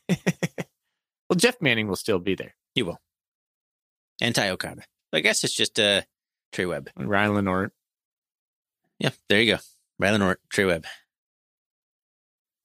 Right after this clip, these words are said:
Speaker 2: Kudos
Speaker 1: All in
Speaker 2: to
Speaker 1: all,
Speaker 2: Trey
Speaker 1: we
Speaker 2: Webb,
Speaker 1: did
Speaker 2: man.
Speaker 1: pretty good. All, <laughs> all in all, Thorny, I thought we did pretty good in our predictions. We had a couple glaring mistakes, but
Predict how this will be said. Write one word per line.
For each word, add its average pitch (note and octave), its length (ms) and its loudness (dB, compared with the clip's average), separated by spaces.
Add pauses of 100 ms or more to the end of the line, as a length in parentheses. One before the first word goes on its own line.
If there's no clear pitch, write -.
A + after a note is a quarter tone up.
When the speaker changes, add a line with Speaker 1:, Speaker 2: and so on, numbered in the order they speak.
(160)
Speaker 2:
Kudos G#3 200 4
Speaker 1:
All - 60 6
in G#3 40 2
Speaker 2:
to D#3+ 60 2
Speaker 1:
all, F#3+ 60 2
Speaker 2:
Trey C3 100 4
Speaker 1:
we A2 80 4
Speaker 2:
Webb, F2 100 -2
Speaker 1:
did A2 80 -2
Speaker 2:
man. F2+ 140 -4
Speaker 1:
pretty C#3+ 200 -8
good. D3 200 -2 (1120)
All, B2 180 2 (240)
<laughs> E3+ 160 -2 (640)
all F3 180 2
in G3+ 80 0
all, E3+ 240 4
Thorny, D3 320 0
I C#3 60 0
thought D3+ 160 0
we D3 80 0
did C3+ 180 2
pretty C3 160 2
good B2 180 4
in A#2+ 160 0
our A2+ 120 -2
predictions. G#2+ 720 -6
We A2 80 -4
had G#2+ 300 -2
a - 80 -6
couple C#3+ 300 -2
glaring A2 400 0
mistakes, G2 540 -6
but A2+ 140 -4